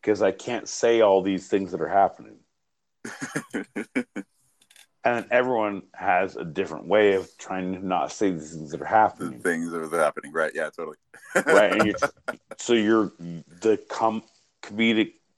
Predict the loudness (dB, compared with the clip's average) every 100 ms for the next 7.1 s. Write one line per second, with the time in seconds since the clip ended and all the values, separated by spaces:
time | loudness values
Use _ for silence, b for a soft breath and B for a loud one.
0 | _ _ -2 4 6 6 2 -2 -4 _
1 | _ -8 -2 0 0 -2 0 0 -2 -8
2 | 0 4 4 2 -4 -20 _ _ _ _
3 | -10 -10 -4 0 0 -2 -8 2 4 4
4 | 0 -4 -6 _ _ -2 -2 -6 -4 -4
5 | -4 -20 -20 -14 -4 -2 2 2 2 0
6 | -4 -6 2 2 4 0 0 -2 -8 0
7 | 0